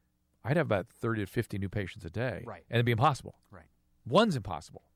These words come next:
Speaker 1: I, I just can't do it. I cannot do it. I wish I could. I can't.
Speaker 2: You come in here bleary-eyed already
Speaker 1: I, I
Speaker 2: from your,
Speaker 1: understand.
Speaker 2: the existing
Speaker 1: <laughs> Yeah, I, I know.
Speaker 2: patients.
Speaker 1: It's exactly right.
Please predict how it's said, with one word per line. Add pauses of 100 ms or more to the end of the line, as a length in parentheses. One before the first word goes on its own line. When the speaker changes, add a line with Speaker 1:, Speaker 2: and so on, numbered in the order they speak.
Speaker 1:
I,
I
just
can't
do
it.
I
cannot
do
it.
I
wish
I
could.
I
can't.
Speaker 2:
You
come
in
here
bleary-eyed
already
Speaker 1:
I,
I
Speaker 2:
from
your,
Speaker 1:
understand.
Speaker 2:
the
existing
Speaker 1:
<laughs>
Yeah,
I,
I
know.
Speaker 2:
patients.
Speaker 1:
It's
exactly
right.